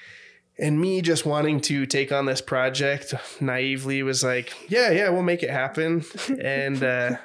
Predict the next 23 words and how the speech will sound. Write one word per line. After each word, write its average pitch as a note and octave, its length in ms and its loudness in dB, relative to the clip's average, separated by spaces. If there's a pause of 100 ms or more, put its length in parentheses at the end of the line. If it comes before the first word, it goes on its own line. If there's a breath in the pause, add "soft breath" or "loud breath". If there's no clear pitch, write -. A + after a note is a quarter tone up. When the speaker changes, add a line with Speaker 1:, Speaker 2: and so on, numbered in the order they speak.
Speaker 1:
I C3+ 80 -2
mean, C3 240 0 (200)
having C#3+ 260 -2
those C#3 180 0
ten D3 240 -2
shoes C#3 320 -2
show C#3 160 0
up C#3 140 -2
at A#2+ 40 -6
my C3 140 -2
doorstep C#3+ 720 -2 (140)
and C3+ 180 -2
then C3+ 100 -2
start C3+ 640 -4
opening C#3 380 -2
'em B2+ 160 0
up C3 260 -2
and B2+ 140 -6
getting C3+ 260 -4
laces C3 420 -2
out, B2+ 220 -2
I'm C3 140 -2
like, A2+ 380 -6